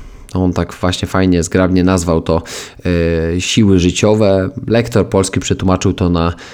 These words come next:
<clears throat> witalność, ale nie podoba mi się za bardzo to słowo, więc, więc ja sobie tak,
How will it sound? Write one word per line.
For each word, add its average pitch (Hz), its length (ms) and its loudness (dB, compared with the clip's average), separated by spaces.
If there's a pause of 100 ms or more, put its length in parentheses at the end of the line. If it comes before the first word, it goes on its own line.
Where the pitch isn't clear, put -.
(380)
<clears throat> - 580 2
witalność, 87 760 -2
ale 85 220 -4
nie 92 100 -2
podoba 87 340 -2
mi 80 100 -4
się 80 140 -6
za 82 100 -2
bardzo 80 280 -4
to - 120 -10
słowo, 139 280 0
więc, 92 320 -2
więc 85 220 -4
ja 87 200 0
sobie 85 280 -2
tak, - 360 -6